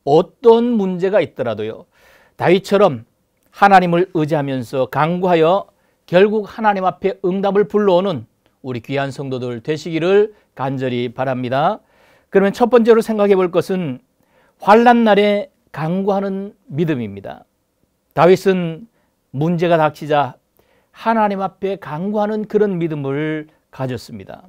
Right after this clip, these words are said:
본문 일 절에 보니까 "여호와여, 내가 주께 부르짖으오니 나의 반석이여, 내게 귀를 막지 마소서. 주께서 내게 잠잠하시면 내가 무덤에 내려가는 자와 같을까 하나이다." 했습니다.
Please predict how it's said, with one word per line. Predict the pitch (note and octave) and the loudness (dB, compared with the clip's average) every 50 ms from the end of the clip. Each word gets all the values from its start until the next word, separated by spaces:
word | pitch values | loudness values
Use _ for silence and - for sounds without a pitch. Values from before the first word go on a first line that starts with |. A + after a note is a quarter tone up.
| A3 _ _ _ _ _ _ _ _ _ | _ _ _ _ _ _ _ _ _ _
본문 | - D3+ D#3+ D#3+ D#3 D#3+ | -4 -2 0 0 0 0
일 | D#3+ E3 | 0 -2
절에 | D3+ - E3+ D#3 D3+ | -2 -2 0 0 0
보니까 | D3 D3 C#3+ C3 - D3+ C#3+ C#3+ D3+ D#3+ - _ _ _ _ _ _ _ _ _ - | 0 -2 -4 -6 -2 0 2 2 2 0 -4 _ _ _ _ _ _ _ _ _ -2
"여호와여, | C#3+ D3+ E3 E3 D#3+ D#3+ D#3 D#3+ D#3 D#3 D#3 D#3 D#3 D#3 D#3+ - - _ _ _ _ _ | 2 4 6 8 8 8 8 6 4 2 4 4 2 2 0 -4 -10 _ _ _ _ _
내가 | - C3 D3 E3+ E3 F#3 | -6 -2 0 2 4 4
주께 | F3+ - B3 G#3 - _ - G3+ F#3+ F#3 F#3 F3+ F3+ F3 | 2 2 -2 -8 -8 _ 0 2 2 4 4 2 2 0
부르짖으오니 | E3+ - F3 E3 E3+ D#3 C#3+ D3 D3 D#3+ D#3+ D3 C3 B2+ B2+ B2+ B2+ B2 B2 B2+ - - | -2 -4 -4 -4 -4 -4 -6 -8 -8 -6 -4 -4 -4 -4 -6 -6 -6 -8 -8 -10 -14 -14
나의 | - F3+ D#3 E3+ E3+ E3+ | -4 0 2 2 4 4
반석이여, | D3 E3 E3 E3 D3 - E3+ D#3 D3 D3+ D#3 D3+ D#3 D3+ D3+ D3+ - - _ - | 4 4 2 2 0 -6 -8 -8 -6 -4 -2 0 0 0 0 -2 -4 -6 _ -10
내게 | D3 D3+ D#3 D3 E3 D#3 | -6 -6 -4 -2 -2 -4
귀를 | D3+ - G3 G3 G#3+ G#3+ | -2 0 0 2 2 2
막지 | G#3 G3+ F#3 F#3 - A3 | 2 0 -4 -4 -6 -6
마소서. | G#3+ G#3+ F3+ E3 - E3+ D3+ - - D3 - - _ _ _ _ _ _ _ _ | -4 -2 -2 -2 -2 -6 -12 -10 -10 -12 -12 -14 _ _ _ _ _ _ _ _
주께서 | - G#3+ A3 G#3 - A3+ G#3+ G3+ F3 G#3 F#3+ | -4 -2 -2 0 4 6 6 6 6 2 -2
내게 | F3+ F3+ F3+ F3 F3 F3+ F3+ F3 F3 F3+ E3+ - _ | 0 0 0 2 2 2 2 2 2 0 -2 -6 _
잠잠하시면 | - C#3+ D#3 F3 F#3 G#3 G#3+ G#3 F#3+ E3 - - F3 F3 F3+ E3+ D#3 C#3 B2 A2+ A#2 - | -4 -2 -2 0 2 2 4 6 6 4 4 0 -4 0 0 0 0 -2 -6 -8 -10 -4
내가 | - D#3 E3 D#3+ E3+ E3 D#3+ D#3+ - _ _ _ _ _ | 0 0 2 6 6 6 6 4 0 _ _ _ _ _
무덤에 | - C#3 F#3 A#3+ A3 A#3 G#3+ G3+ F#3+ F#3+ F#3+ F#3 F#3 - - | -4 -2 2 4 6 6 6 4 2 2 2 0 0 -4 -6
내려가는 | - C#3+ D#3 F#3+ F#3+ G3 F#3 E3 F3 F3 F3 F3 E3 | -4 0 2 4 4 4 4 2 2 0 0 -2 0
자와 | D#3+ D#3 D#3 D#3+ D3+ | 2 4 4 4 4
같을까 | D#3+ F#3 F#3+ - - G3+ F#3+ - A3+ | 2 0 -2 0 0 0 0 2 2
하나이다." | G#3 - - G#3 G3 F#3+ F3+ E3+ D#3+ E3 E3 D#3+ D#3+ E3 E3 D#3+ | 0 0 0 -2 -2 -2 0 0 2 2 2 2 2 0 0 -2
했습니다. | D#3 B2 C3+ - - - B2+ C3 - - | -2 -4 -8 -12 -14 -16 -20 -20 -20 -20